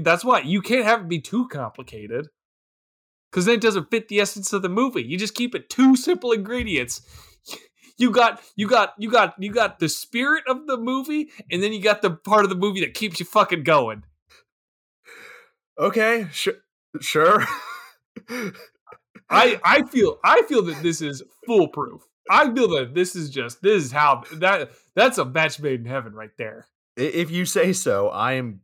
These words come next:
Speaker 2: curious tr-, to, to try this one. <laughs>
Speaker 1: Absolutely.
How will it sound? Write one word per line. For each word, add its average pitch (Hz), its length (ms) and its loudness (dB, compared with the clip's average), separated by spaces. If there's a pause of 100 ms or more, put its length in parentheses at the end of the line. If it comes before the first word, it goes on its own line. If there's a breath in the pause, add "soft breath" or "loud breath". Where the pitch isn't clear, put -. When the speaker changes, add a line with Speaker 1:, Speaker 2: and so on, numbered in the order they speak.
(100)
Speaker 2:
curious 156 520 -2
tr-, - 180 -18 (160)
to, 139 400 4
to 135 100 -14
try 156 260 2
this 101 220 -8
one. 107 360 -6
<laughs> - 160 -20 (160)
Speaker 1:
Absolutely. 156 960 2